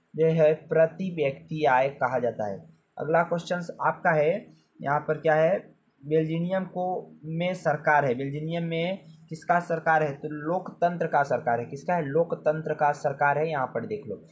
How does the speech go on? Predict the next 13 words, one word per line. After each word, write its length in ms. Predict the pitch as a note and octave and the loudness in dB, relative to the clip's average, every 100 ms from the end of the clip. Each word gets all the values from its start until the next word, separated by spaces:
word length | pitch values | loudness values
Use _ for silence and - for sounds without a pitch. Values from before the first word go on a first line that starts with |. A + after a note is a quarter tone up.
| - _ _ - | -20 _ _ -4
अगला 300 | C#3+ E3 F#3 | -2 4 4
है 140 | F#3+ | 6
आप 220 | F#3 E3+ E3+ | 4 2 -2
लोग 120 | E3+ | -4
का 220 | - F3+ | 2 2
क्या 220 | F3 D#3+ | 2 2
है, 100 | E3 F3 | 2 0
प्रजातांत्रिक 840 | - C#3 D3+ D#3 D3+ D3+ D#3 E3 | -6 2 4 4 0 0 -6 -8
सरकार 460 | - D#3+ E3 E3 E3+ | -2 0 2 2 2
खाली 300 | D3+ D3+ E3 | 0 0 0
स्थान 240 | - D#3 | -2 -4
उत्तरदायी 580 | - C#3 D3 C#3+ A#2 D#3+ | -4 -6 -4 0 0 2
है 220 | F3+ F#3 | 0 0